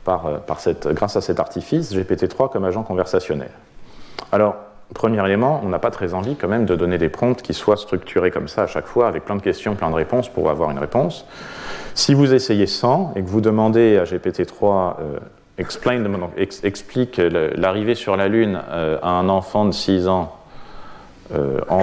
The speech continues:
quelques phrases, vous voyez que les suites les plus probables produites par G P T trois ne sont pas des réponses à cette instruction, mais sont d'autres instructions, comme si le plus probable selon lui était qu'il y ait quelque part une, une sorte de série d'instructions. Ça répond pas du tout à la question. Donc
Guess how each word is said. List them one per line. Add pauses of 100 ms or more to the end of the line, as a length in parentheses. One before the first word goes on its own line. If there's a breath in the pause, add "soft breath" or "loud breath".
(140)
quelques
phrases,
vous
voyez
que
les
suites
les
plus
probables
produites
par
G
P
T
trois
ne
sont
pas
des
réponses
à
cette
instruction,
mais
sont
d'autres
instructions,
comme
si
le
plus
probable
selon
lui
était
qu'il
y
ait
quelque
part
une, (640 loud breath)
une
sorte
de
série
d'instructions.
Ça
répond
pas
du
tout
à
la
question. (1900 loud breath)
Donc